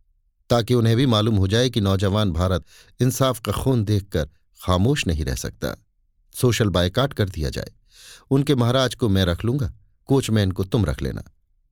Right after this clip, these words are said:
बचा को पानी भी न मिले, जिधर से निकले उधर तालियां बजे।" सलीम ने मुस्कुराकर कहा, "सोचते सोचते सोची भी तो वही बनियों की बात। मगर और कर ही क्या सकते हो?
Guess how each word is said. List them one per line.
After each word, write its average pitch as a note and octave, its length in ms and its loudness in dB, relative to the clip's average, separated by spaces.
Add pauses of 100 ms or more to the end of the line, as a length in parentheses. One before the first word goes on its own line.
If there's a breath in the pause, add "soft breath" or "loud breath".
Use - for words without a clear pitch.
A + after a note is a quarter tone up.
(160)
बचा A2 320 0
को G2 120 -2
पानी F2 320 0
भी F2 140 -2
न G2 140 0
मिले, B1 220 -8 (520)
जिधर G#2+ 280 2
से B2 120 -2
निकले A#2+ 300 0 (340 loud breath)
उधर A#2 260 2
तालियां A2 400 0
बजे।" C#2+ 260 -6 (720)
सलीम A#2 320 2
ने G2+ 120 2
मुस्कुराकर F#2 560 -2
कहा, B1+ 220 -8 (840)
"सोचते C#3 440 0
सोचते C#3+ 400 0
सोची A#2+ 420 0
भी B2+ 220 2
तो A2+ 180 0
वही F#2+ 220 2
बनियों G#2 360 2
की C#3+ 140 -4
बात। - 260 -8 (1400)
मगर D3 240 2
और D#3+ 120 2
कर A2 160 0
ही E3 120 0
क्या A3 140 -2
सकते - 300 -6
हो? A#1+ 180 -8